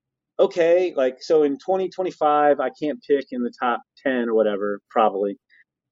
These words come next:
Like, like, you're gonna get to twenty twenty-five and we're gonna be on doing our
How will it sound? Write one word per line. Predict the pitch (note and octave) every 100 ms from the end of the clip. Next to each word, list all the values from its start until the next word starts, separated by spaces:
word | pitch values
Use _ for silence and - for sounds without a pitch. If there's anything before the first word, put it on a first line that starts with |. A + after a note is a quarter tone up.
| _ _
Like, | D#3 D3 C#3+ -
like, | E3 C#3+
you're | F3+
gonna | G3+
get | G3
to | G3+
twenty | E3+ A3
twenty-five | G#3 A3 - G3+ G#3 G#3+ G3 D#3+
and | D#3+
we're |
gonna | F#3 F#3
be | F3+
on | F3 F3
doing | F#3
our | F3+